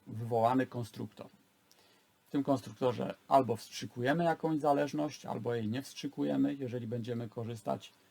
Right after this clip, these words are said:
z takiej zależności w komponencie. W każdym bądź razie uruchomienie konstruktora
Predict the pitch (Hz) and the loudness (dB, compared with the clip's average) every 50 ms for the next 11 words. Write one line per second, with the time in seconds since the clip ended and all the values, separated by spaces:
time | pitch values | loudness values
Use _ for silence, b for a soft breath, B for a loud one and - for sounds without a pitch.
0 | b b _ - 127 110 127 123 113 127 123 120 117 113 127 120 - - - - | b b _ -8 -8 -6 -6 -2 0 2 2 2 2 0 -2 -4 -6 -10 -14 -10
1 | - 127 117 107 123 123 120 120 113 - 156 165 202 190 b b b b b b | -8 -8 -6 -4 -4 -4 -4 -4 -4 -2 -2 -2 -2 -2 b b b b b b
2 | b b b b _ _ 170 170 170 156 139 135 - 147 139 131 113 123 131 131 | b b b b _ _ 4 4 4 4 2 0 2 0 0 0 2 0 -2 -2
3 | 131 120 - _ _ _ _ _ _ _ _ _ _ _ _ _ _ _ _ _ | -2 -6 -10 _ _ _ _ _ _ _ _ _ _ _ _ _ _ _ _ _
4 | - 147 131 113 156 156 170 165 143 131 - 127 120 - - 127 - _ - 160 | -6 -6 -2 0 0 2 4 2 2 2 0 -2 -4 -6 -10 -14 -2 _ 4 6
5 | 151 147 139 139 | 6 6 4 2